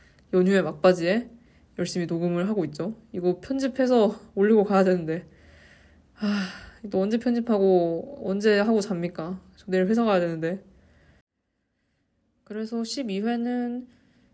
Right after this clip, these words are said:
어, 이천이십삼 년 제이십팔 회 부산국제영화제 후기를 다룰 것 같습니다.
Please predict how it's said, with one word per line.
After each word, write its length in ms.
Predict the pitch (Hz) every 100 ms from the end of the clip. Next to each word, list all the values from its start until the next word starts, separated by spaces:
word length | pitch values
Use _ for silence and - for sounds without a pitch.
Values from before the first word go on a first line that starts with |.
| _ _ _
어, 220 | - 170
이천이십삼 640 | 180 233 214 226 226 254
년 280 | 247 269 339
제이십팔 560 | - 185 190 208 233 214
회 100 | 202
부산국제영화제 1000 | 202 240 240 226 208 196 196 190 190 185
후기를 1600 | 185 247 254 180 180 - _ _ _ _ _ _ _ - 208 226
다룰 460 | 226 175 180 185 185
것 180 | 240
같습니다. 640 | - 185 - 156 147 185